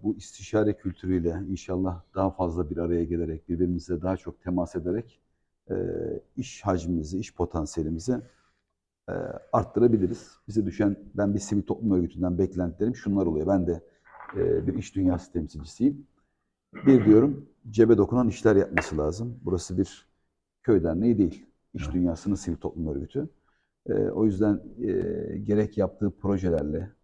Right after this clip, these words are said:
Speaker 1: gerek ürettiği bilgilerle, kavramlarla, e,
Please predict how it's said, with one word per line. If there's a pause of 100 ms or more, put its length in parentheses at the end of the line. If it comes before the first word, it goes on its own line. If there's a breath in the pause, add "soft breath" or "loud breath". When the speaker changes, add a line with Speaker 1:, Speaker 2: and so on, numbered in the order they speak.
Speaker 1:
gerek
ürettiği
bilgilerle,
kavramlarla, (440)
e,